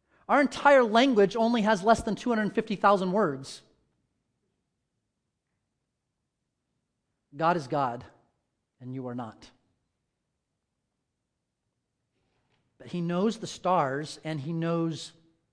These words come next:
you. Remember verse eleven? He tends his flock like a shepherd. He gathers the lambs in his arms, and he carries them close to his heart. He gently leads those that have young.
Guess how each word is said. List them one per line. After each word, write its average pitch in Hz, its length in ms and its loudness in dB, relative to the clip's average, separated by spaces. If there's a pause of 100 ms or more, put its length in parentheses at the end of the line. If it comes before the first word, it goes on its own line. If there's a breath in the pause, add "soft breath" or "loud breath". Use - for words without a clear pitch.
(100)
you. 147 300 -4 (1800)
Remember 165 160 -6
verse 175 220 -2
eleven? 160 380 -2 (640)
He - 140 -12
tends 202 340 0
his - 160 -6
flock 165 380 2
like 151 140 -4
a 151 40 -4
shepherd. 139 380 -8
He 147 80 -10
gathers 156 400 -2
the 147 100 -6
lambs 147 340 -6
in 151 60 -6
his 131 140 -10
arms, 131 320 -8
and 139 100 -10
he 127 40 -10
carries 147 340 -8
them 135 240 -10
close 180 380 -6
to - 120 -14
his 143 120 -10
heart. 127 300 -8 (300 loud breath)
He 185 140 -10
gently 185 640 -4
leads 170 380 -4
those 160 420 -2 (220 loud breath)
that 165 160 0
have 143 280 -2
young. 139 300 -6